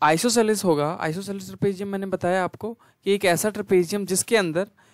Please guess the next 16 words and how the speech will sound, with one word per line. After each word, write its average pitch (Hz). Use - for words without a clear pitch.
दोनों 196
के 226
दोनों 202
नॉन 202
पैरेलल 214
साइड्स 196
क्या 202
हैं? 220
इक्वल 190
है, 135
this 185
side 190
equal 202
to 220
this 165
side, -